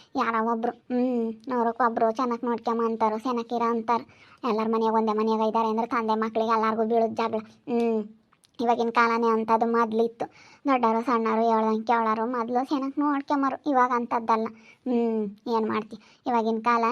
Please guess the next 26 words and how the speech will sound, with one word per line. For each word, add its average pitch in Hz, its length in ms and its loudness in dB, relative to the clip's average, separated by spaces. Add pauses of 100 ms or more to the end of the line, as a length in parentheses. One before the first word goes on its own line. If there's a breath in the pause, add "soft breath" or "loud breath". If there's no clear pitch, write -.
(400 soft breath)
ಹೆಂಗೆ 233 280 0
ಅಂತ 220 140 -4 (120)
ಹೇಳಕ್ಕಾಗಲ್ಲ. 220 580 -2 (160)
ಹ್ಮ್, 226 340 -2 (760)
ಹ್ಮ್, 254 300 -4
ನೋಡು, 226 200 2 (340 loud breath)
ಇವಾಗ 226 220 0
ಹೆಂಗೆ 226 360 2 (540)
ಮಗನ 233 320 0
ಮೇಲೇನೆ 233 340 0
ಇವನು 233 180 -2
ಎಷ್ಟು 233 200 -2
ದ್ವೇಷ 233 260 4
ಮಾಡ್ತಾನಲ್ಲ, 220 500 0 (100)
ಇವನು 240 200 -2
ಎಂಥ 226 200 -4
ಕಿತ್ತೋದ್ 233 340 -2
ನನ್ನ 220 180 0
ಮಗ 208 180 -2
ಇರ್ಬೋದು. 202 280 -4 (340 soft breath)
ಆ 254 60 -2
ಮಗನ 247 480 2
ಮೇಲೆ 233 180 2 (840)
ಅವ್ನು 277 200 -4
ಹೇಳೋದ 269 240 -2 (140)
ಏನು 269 120 0